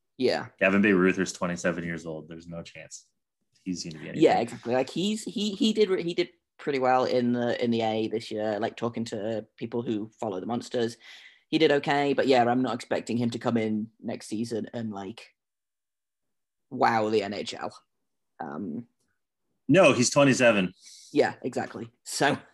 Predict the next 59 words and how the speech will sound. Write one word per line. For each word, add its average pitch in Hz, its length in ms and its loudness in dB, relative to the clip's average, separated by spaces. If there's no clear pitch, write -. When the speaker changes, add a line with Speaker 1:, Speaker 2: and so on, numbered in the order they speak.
Speaker 1:
if 127 120 2
he 175 80 4
was 170 120 4
gonna 175 160 6
wow 147 180 4
the 127 80 2
N 127 80 0
H 107 120 -6
L, 101 80 -6
he 101 80 -2
would 113 120 0
have 117 100 -6
done - 140 -12
it - 80 -12
by 113 120 -8
now, 104 220 -6
I 120 60 -4
think. 120 320 -10
But 117 200 -2
Speaker 2:
It 147 180 4
looks, - 480 2
<laughs> - 140 -8
yeah, 107 160 2
no 101 100 -2
kidding. 92 260 -8
So 139 560 4
I 120 60 0
think 135 260 2
D 131 200 8
might 120 200 4
be 117 80 6
the 104 80 0
play. 98 300 2
So 120 320 0
people 131 340 -2
should 143 240 -4
get 127 220 -2
familiar 113 520 -2
with, 104 420 -2
um, 104 720 0
they 113 100 -8
can 131 120 -8
get 120 160 2
familiar 101 320 2
with 87 100 -6
Owen 90 180 -4
Power, 85 280 -4
but 90 140 -4
I 90 40 -2
think 87 160 -6
he's 90 120 -2
gonna 90 140 -2
go 85 80 -6
one 85 140 -8
or 85 40 -8
two. 82 160 -12
So 104 160 -2
Owen 143 320 6
Power, 117 500 6